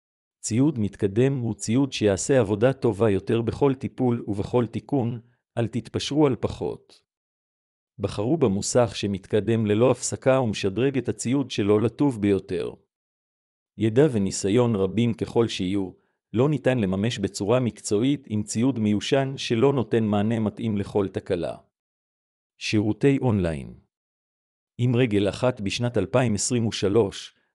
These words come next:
אף לא אחד מעוניין לחכות בתור, או להמתין על קו הטלפון כדי לקבל מענה לקביעת תור לטיפול. בחרו מוסך שמתחשב בלקוחות שלו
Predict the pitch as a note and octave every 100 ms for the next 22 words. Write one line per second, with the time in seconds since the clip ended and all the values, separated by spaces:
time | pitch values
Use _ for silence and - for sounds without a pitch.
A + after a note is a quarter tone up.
0 | - A2+ C3+ D#3 C3+ C3+ A2+ G#2 G2+ A2
1 | B2 A2 - G2 A#2 G#2+ G2 F#2 A#2 G2+
2 | G2+ - _ _ _ _ F#2 G2 G2+ G2
3 | - C3+ A#2+ A2 A#2+ A2 G#2+ B2+ A#2 -
4 | G#2 F#2 F#2+ - G#2+ G#2 F#2+ - G#2 C3
5 | A2+ G#2 A#2 C3 A2+ - G2+ G#2+ B2+ -
6 | - A#2+ G2+ F#2+ G#2 - E2 B1 A#1+ _
7 | _ _ _ _ _ _ _ _ _ -
8 | - C3 F3+ A2+ - B2+ B2 - G2+ G2+
9 | - - B2+ G#2 G2 G2 F#2+ F#2+ C3+ -
10 | G2+ G2+